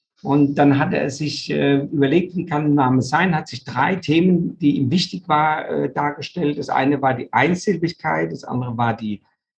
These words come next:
die, äh, Wahrnehmbarkeit, die, die, die Besonderheit des Namens und das dritte war die internationale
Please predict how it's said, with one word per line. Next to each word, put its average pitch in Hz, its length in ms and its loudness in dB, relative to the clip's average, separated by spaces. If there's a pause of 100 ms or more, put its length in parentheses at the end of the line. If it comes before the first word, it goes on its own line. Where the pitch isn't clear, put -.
(520)
die, 120 320 6
äh, 107 420 2
Wahrnehmbarkeit, 147 840 2
die, 117 160 0
die, 110 200 -4 (180)
die 120 80 0
Besonderheit 151 720 2
des 147 160 -4
Namens 143 580 0 (200)
und 139 380 4
das 135 140 -2
dritte 143 320 -2
war 127 220 4
die 123 180 -2
internationale 113 960 2